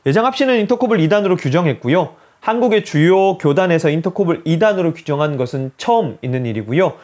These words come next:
과거 큰믿음교회, 지금은 혀-, 사랑하는 교회로 이름을 바꿨죠. 변승우 측에 대해서도 이단으로 규정을 했습니다. 예장 통합과 합동은 우리나라에서 가장 큰 교단인데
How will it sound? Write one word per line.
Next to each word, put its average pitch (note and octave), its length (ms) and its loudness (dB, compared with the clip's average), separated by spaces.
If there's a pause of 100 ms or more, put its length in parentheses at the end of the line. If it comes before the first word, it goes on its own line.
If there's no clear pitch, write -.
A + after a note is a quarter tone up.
(340)
과거 D#3+ 340 2
큰믿음교회, G3+ 800 0
지금은 D3+ 580 0
혀-, F3+ 140 -10
사랑하는 G#3+ 540 0
교회로 C#3 240 2
이름을 D#3+ 260 0
바꿨죠. A2+ 560 -4 (220)
변승우 F3 400 0
측에 D3+ 240 -2
대해서도 B2 680 -2 (340)
이단으로 E3 680 0
규정을 A2+ 460 -6 (160)
했습니다. - 480 -8 (160)
예장 F#3+ 240 2
통합과 C4+ 360 2
합동은 A3+ 440 0
우리나라에서 E3+ 520 4
가장 G3+ 260 2
큰 C4+ 180 0
교단인데 C#3+ 840 0